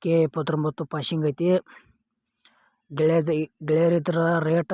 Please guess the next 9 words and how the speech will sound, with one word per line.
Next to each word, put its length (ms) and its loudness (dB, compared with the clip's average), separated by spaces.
ಹೇಳಿಲ್ಲ 340 0
ಅವ್ರ, 120 0
ನೀವು 220 -6
ತೊಗೊಳೋದ್ರ 400 2
ಫೋನ್ 260 -4
ಹಚ್ಚಿ 260 -4
ಕೇಳಿ 440 0
ಖರೀದಿ 340 -4
ಮಾಡ್ಕೊಳ್ರಿ. 500 -2